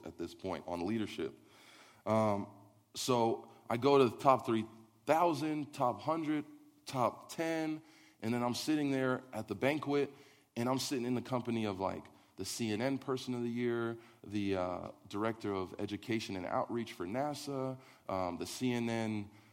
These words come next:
um, the Larry King of C N N Espanol, and I was thinking, like, "Man, who's gonna win this? Like, is it, is it the C N N Person of the Year, or is it, like," and Donnie and, uh,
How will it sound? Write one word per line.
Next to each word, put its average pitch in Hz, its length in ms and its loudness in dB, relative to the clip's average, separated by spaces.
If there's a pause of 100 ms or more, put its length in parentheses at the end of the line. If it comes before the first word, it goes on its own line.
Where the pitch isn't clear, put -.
(180)
um, 90 440 -12 (580)
the 98 100 0
Larry 110 320 4
King 113 280 -2
of 95 80 -4
C 117 180 -2
N 110 140 0
N 104 100 0
Espanol, 123 920 -2 (300)
and 110 160 2
I 127 40 4
was 127 120 0
thinking, 113 300 -2
like, 85 160 -10 (120)
"Man, 127 280 -12
who's 165 180 -6
gonna 131 180 -2
win 135 340 -2
this? 95 240 -6
Like, 90 280 -8 (320)
is 104 180 -4
it, 113 160 2 (220)
is 104 140 -6
it 107 120 -4
the 92 200 -8
C 123 240 -4
N 131 80 0
N 156 160 -6
Person 160 340 -8
of 156 60 -6
the 151 80 -2
Year, 151 240 0
or 120 100 0
is 104 100 -4
it, 101 120 -2
like," 95 180 -4 (420)
and 98 200 -2 (100)
Donnie 123 320 6
and, 117 100 0
uh, 107 140 0